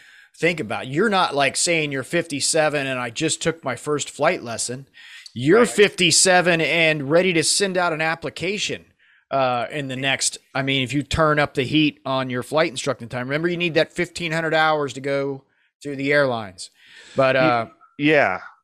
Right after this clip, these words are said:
Speaker 2: And then there's a perception thing, you know, he's kinda asking this in a manner, "Am I too old?" And, you know, you get that. I, and, and I, I, I, I know you hear that concerns with older people looking for jobs in other fields, like,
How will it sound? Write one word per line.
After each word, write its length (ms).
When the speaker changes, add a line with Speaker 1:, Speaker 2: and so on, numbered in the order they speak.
Speaker 2:
And 160
then 120
there's 180
a 80
perception 640
thing, 320
you 80
know, 180
he's 160
kinda 360
asking 320
this 180
in 60
a 40
manner, 360
"Am 80
I 100
too 240
old?" 400
And, 100
you 80
know, 80
you 160
get 220
that. 300
I, 120
and, 280
and 220
I, 180
I, 100
I, 880
I 40
know 120
you 140
hear 200
that 260
concerns 480
with 140
older 220
people 340
looking 240
for 120
jobs 380
in 80
other 140
fields, 280
like, 140